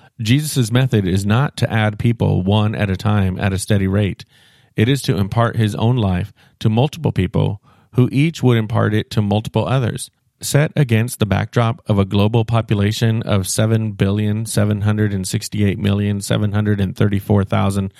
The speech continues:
three hundred and seventy-two at the time of this writing, addition strategies are just a drop in the bucket. We simply will not reach billions of people in danger of eternal judgment without multiplication. We were made to reproduce,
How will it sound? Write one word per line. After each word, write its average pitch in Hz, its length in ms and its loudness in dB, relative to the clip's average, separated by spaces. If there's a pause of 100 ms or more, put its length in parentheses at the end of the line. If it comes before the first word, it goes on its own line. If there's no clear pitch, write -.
(260)
three 107 180 2
hundred 101 300 0
and 92 120 -4
seventy-two 95 680 0 (360)
at 104 120 0
the 110 60 0
time 98 280 0
of 95 80 2
this 95 200 0
writing, 90 380 0 (560)
addition 127 480 0
strategies 104 680 -2
are 101 160 0
just 107 400 -2
a 104 60 0
drop 98 360 -2
in 104 100 -2
the 95 60 0
bucket. 92 420 -4 (480)
We 120 140 2
simply 123 540 0
will 117 260 0
not 127 260 -2
reach 107 320 -2 (120)
billions 117 420 0
of 104 80 -2
people 104 400 0
in 101 260 -2
danger 110 400 0
of 104 120 0
eternal 110 360 -2
judgment 101 460 -2 (300)
without 104 420 0
multiplication. 101 800 -2 (520)
We 120 280 4
were 107 160 4
made 101 380 0
to 98 60 4
reproduce, 101 680 2